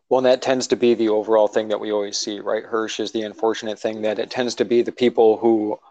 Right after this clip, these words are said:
are the most, uh, vulnerable to, to everyday life who end up paying the price in these situations. And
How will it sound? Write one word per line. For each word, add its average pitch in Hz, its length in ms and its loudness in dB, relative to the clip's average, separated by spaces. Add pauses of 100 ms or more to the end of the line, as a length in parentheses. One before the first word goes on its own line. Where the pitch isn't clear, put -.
(420)
are 120 180 6
the 110 140 -2
most, 110 560 0 (1120)
uh, 107 200 0
vulnerable 113 760 0 (680)
to, 107 500 -2 (140)
to 127 140 0
everyday 113 360 4
life 113 300 2
who 110 140 -2
end 107 100 -2
up 98 100 -4
paying 104 200 -8
the 98 60 -6
price 101 360 -2
in 101 60 -12
these 98 160 -8
situations. 107 680 -10
And 104 500 -8